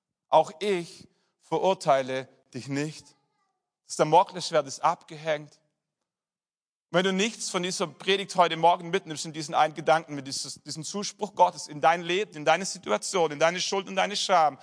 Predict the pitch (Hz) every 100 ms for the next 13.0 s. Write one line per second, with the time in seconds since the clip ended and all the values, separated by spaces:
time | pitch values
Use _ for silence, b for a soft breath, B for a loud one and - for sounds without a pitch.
0 | B B B 147 - 180 185 180 - 196
1 | 180 180 175 165 151 143 165 - 190 -
2 | 180 190 - 165 135 B B - 175 -
3 | 208 190 160 - - _ _ _ 170 180
4 | 180 165 139 135 135 135 123 135 131 131
5 | - _ _ _ _ _ _ _ _ -
6 | 180 185 170 196 175 175 196 180 160 143
7 | 156 - 208 214 214 202 - 220 202 -
8 | 147 143 - 135 135 151 156 139 143 -
9 | _ _ _ - 180 175 185 185 - 208
10 | 214 170 165 156 - 170 202 202 - 175
11 | 165 156 156 151 - B B B 202 220
12 | - 202 208 233 214 - 233 202 185